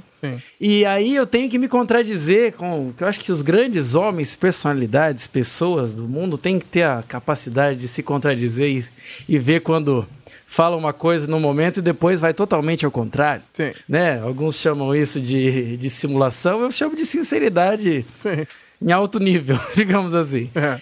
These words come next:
Speaker 2: Se eu agora há pouco disse que não acreditava, e ainda não acredito, nessas músicas que nos apresentam nos Descobertas da Semana,
Speaker 1: Aham.
Speaker 2: essa música apareceu assim.
Speaker 1: Olha aí.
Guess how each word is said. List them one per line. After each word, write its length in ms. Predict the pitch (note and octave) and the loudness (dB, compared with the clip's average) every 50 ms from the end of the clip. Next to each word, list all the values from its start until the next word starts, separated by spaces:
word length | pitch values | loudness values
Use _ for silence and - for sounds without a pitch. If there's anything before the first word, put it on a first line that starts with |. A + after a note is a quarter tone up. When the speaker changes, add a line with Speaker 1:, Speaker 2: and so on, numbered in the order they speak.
| - | -6
Speaker 2:
Se 180 | - - - B3 | -2 0 2 4
eu 140 | C4+ C#4 C#4+ | 4 4 2
agora 340 | C4+ A3+ G3+ A3 A3+ G#3+ | 2 2 2 2 2 2
há 40 | G3+ | 2
pouco 380 | - - F#3+ G3 G3 F#3 - E3+ | 0 2 2 2 2 2 0 -2
disse 280 | D3 E3 F#3+ F#3 - | 0 2 2 2 0
que 120 | - - F3 | 0 0 0
não 100 | F#3+ G3 | 2 2
acreditava, 840 | G3 F#3+ G3 G3 F3 F3+ F3 - - E3 E3 F3+ F3 C#3+ B2 A#2 A#2 | 2 2 0 0 2 0 0 2 2 2 4 2 2 0 -2 -4 -2
e 160 | B2+ C#3 D3+ D#3+ | -2 -2 0 0
ainda 300 | D#3 D#3+ F#3 F#3+ E3 D3 | 0 -2 -2 -2 -2 -2
não 180 | D3 E3+ F#3+ | 0 0 -2
acredito, 640 | F3 C#3+ D3 B2+ B2 A2+ A2 D3+ F3+ F3+ - - - - _ _ - | -2 -2 -4 -4 -4 -4 -4 -6 -6 -6 -8 -12 -16 -18 _ _ -2
nessas 400 | D3+ D#3+ E3+ - - D3+ C3+ B2+ | 0 2 2 2 2 0 0 0
músicas 600 | C3 D3 D#3+ F#3+ E3 C#3+ C#3 - C#3 C3 - - | 0 2 2 2 2 0 0 0 0 -2 -2 -2
que 160 | - C#3 B2+ | -2 0 0
nos 180 | C3 C3+ A#2 | 2 2 2
apresentam 580 | C#3+ C#3 - C#3 C3 B2 A#2 D3 D#3 D#3+ B2+ B2+ | 2 2 2 2 0 2 2 0 0 0 -2 -2
nos 200 | A#2 A#2+ A#2 A2+ | -2 0 0 0
Descobertas 840 | A2+ G#3+ A3 - - - B2 G#2 G2 A#2+ A#2+ A#2 - - - B2 A2 | 0 0 0 0 -2 -4 -4 -2 -2 -4 -6 -6 -8 -10 -8 -8 -6
da 140 | G#2+ G#2+ G#2+ | -4 -4 -4
Semana, 600 | - - A2 G#2 G2+ B2+ E3+ G#3 F#3 A#2+ G2 - - - | -4 -4 -4 -2 -2 0 0 0 0 -2 -4 -6 -10 -8
Speaker 1:
Aham. 400 | - D3 C#3+ C#3 C3+ C3+ C3+ C#3 - _ _ _ _ | -4 -2 -2 -2 -2 -4 -8 -8 -12 _ _ _ _
Speaker 2:
essa 380 | - A#3 C4+ D4 C#4 - D#4+ D#4 | 0 2 2 2 2 0 -2 0
música 380 | C4 C4 D4 D4+ D4 B3 C#4 | 0 2 2 2 0 2 0
apareceu 480 | C4+ G#3+ A#3+ A3 G3+ F3 - - E3 C#3+ | 0 2 2 0 0 0 0 0 0 0
assim. 340 | C3 A#2+ - C#3 B2 G#2+ G2+ F#2+ - - _ _ - | 0 0 -2 -2 -2 -2 -4 -10 -16 -20 _ _ -4
Speaker 1:
Olha 280 | - E3+ - F3 D#3 C#3 | -4 -2 0 0 0 0
aí. 180 | C3 B2+ C3 | 0 -2 -4